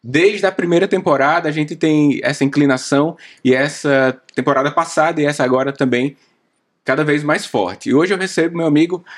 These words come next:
Abaeté Neto, ele é médico radiologista. A gente vai conversar um pouco sobre mudança de nicho. Já faz um tempo que eu observo que os colegas médicos, com dez anos de profissão, ou até um pouco mais, eles, diante das possibilidades que o mercado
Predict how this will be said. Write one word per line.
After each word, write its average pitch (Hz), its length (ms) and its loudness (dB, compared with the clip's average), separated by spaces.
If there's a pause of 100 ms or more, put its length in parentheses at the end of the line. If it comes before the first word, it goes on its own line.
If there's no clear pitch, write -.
(120)
Abaeté 139 460 -2
Neto, 139 340 0
ele 147 120 2
é 139 40 2
médico 143 320 -2
radiologista. 143 920 0 (260)
A - 60 -6
gente 135 180 0
vai 151 140 -2
conversar 151 320 -2
um 151 80 0
pouco 151 300 -2
sobre 156 640 2
mudança 143 440 2
de 196 140 -10
nicho. 143 400 2
Já 107 100 -2
faz 170 280 -2
um 202 80 0
tempo 165 340 -2
que - 140 0
eu 156 360 4 (300)
observo 135 680 -2
que 131 200 0
os 131 100 0
colegas 120 400 0
médicos, 139 460 -2
com 139 120 -2
dez 131 460 0
anos 127 180 -2
de 127 80 -6
profissão, 123 720 0 (220)
ou 120 140 0
até 127 180 0
um 151 80 -2
pouco 147 260 0
mais, 147 460 0 (320)
eles, 160 340 4
diante 147 320 -2
das 170 160 -4
possibilidades 151 720 -2
que 143 140 -2
o 127 40 0
mercado 120 540 -4